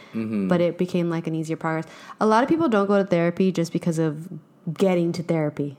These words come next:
Speaker 2: like, just
Speaker 1: Mm.
Speaker 2: finding a therapist, but the process, so they make it kind of impossible. So kudos to you.
Speaker 1: Yeah, so I got into therapy January of twenty twenty. Um, March twenty twenty is when everything shut down. So I went a few times, like, in person.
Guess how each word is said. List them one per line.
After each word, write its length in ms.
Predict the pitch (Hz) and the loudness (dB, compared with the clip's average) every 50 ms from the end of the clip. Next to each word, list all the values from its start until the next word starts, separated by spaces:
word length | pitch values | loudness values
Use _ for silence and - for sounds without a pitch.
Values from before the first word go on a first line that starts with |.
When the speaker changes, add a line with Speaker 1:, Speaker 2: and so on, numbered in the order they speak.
| - - - | -14 -6 -2
Speaker 2:
like, 280 | 170 165 165 156 - | 0 0 0 0 0
just 220 | 160 185 175 185 - | 0 0 0 0 2
Speaker 1:
Mm. 20 | |
Speaker 2:
finding 260 | - 180 175 185 190 | 2 2 4 4 2
a 60 | 208 202 | 2 2
therapist, 540 | 196 185 180 180 180 - 185 175 175 175 | 2 2 2 0 0 0 0 0 0 0
but 100 | - 165 | -4 -4
the 80 | 160 170 | -4 -4
process, 460 | - - 170 165 156 - 160 160 - | -4 -2 -4 -4 -2 -4 -6 -6 -4
so 200 | - 170 165 165 | -4 -2 -2 0
they 140 | 165 180 185 | 0 0 0
make 160 | 185 185 185 | 0 0 -2
it 60 | 190 - | -4 -2
kind 180 | - 196 185 | 0 0 0
of 60 | 180 165 | 0 -2
impossible. 540 | 156 156 - 156 151 - 160 156 147 - | -4 -4 -4 -4 -4 -4 -8 -6 -6 -8
So 240 | - - - - - - - | -6 -6 -8 -8 -8 -10 -6
kudos 280 | - 190 180 175 175 175 | -4 -2 -2 -2 -4 -4
to 80 | - | -8
you. 120 | - - - - - _ _ _ _ _ _ - - - - - - - | -8 -8 -8 -12 -18 _ _ _ _ _ _ -20 -18 -18 -18 -18 -16 -6
Speaker 1:
Yeah, 320 | - 120 143 156 147 139 127 | 0 2 4 4 4 2 2
so 340 | - - 156 147 139 - - | 0 0 0 0 0 0 0
I 340 | 139 139 143 147 147 143 135 | 0 0 2 2 2 0 0
got 360 | 139 - 156 143 147 143 147 | 0 0 0 2 2 2 0
into 240 | 175 165 165 165 156 | 0 0 2 0 0
therapy 600 | - - - 143 131 131 139 139 139 151 147 143 | -2 -2 -2 0 0 0 0 -2 -2 -2 -2 -2
January 800 | 127 110 - - 123 113 113 120 135 139 139 135 127 123 120 120 | -2 -6 -8 -6 -4 -4 -2 -2 0 0 0 0 0 0 -2 -2
of 100 | 110 104 | -4 -6
twenty 340 | - - - 120 120 117 117 | -10 -10 -6 -6 -4 -4 -4
twenty. 600 | 110 - - - 110 113 110 104 98 95 95 98 - - _ _ _ _ _ _ _ _ - _ _ _ _ - | -8 -8 -6 -4 -2 0 0 0 0 -2 -4 -6 -10 -18 _ _ _ _ _ _ _ _ -20 _ _ _ _ -4
Um, 600 | - 120 117 110 107 101 98 95 92 90 95 98 - - _ _ _ _ _ - - | 0 2 2 2 2 0 0 -2 -4 -6 -8 -12 -14 -20 _ _ _ _ _ -18 -10
March 420 | - 117 123 117 117 117 - - - | -4 0 0 2 0 0 -2 -6 -6
twenty 240 | - 135 120 120 117 | -2 0 0 0 0
twenty 480 | 117 - 123 113 107 110 110 107 107 | -2 -2 -2 0 0 0 0 0 -2
is 280 | - - - 113 107 110 | -2 -4 -6 -6 -4 -2
when 100 | 113 104 | -2 -2
everything 320 | 98 101 101 117 - 113 107 | -2 -2 -4 -4 -4 -4 -4
shut 380 | - - - 107 85 92 98 | -4 -2 -4 -4 -4 -4 -4
down. 540 | - 110 107 107 104 101 98 101 104 110 117 | -2 0 2 2 2 0 -2 -2 -4 -6 -6
So 160 | - - 131 | -4 -2 -2
I 160 | 113 98 117 117 | 0 0 0 0
went 520 | 113 113 113 113 113 113 110 - - - | -2 -2 -2 0 0 0 -2 -4 -8 -12
a 60 | 120 | -12
few 340 | 101 - - 120 117 117 117 | -10 -8 -4 -2 0 0 0
times, 560 | 113 - - 110 110 113 120 131 135 131 - | -2 -2 -2 0 0 0 0 0 -2 -2 -2
like, 200 | 117 110 101 - | -2 -2 -2 -2
in 140 | 113 117 113 | -2 -2 -2
person. 600 | - 120 110 107 107 - 131 135 139 143 139 139 | -2 -2 -2 -2 -2 -2 -2 -2 -2 -2 -4 -6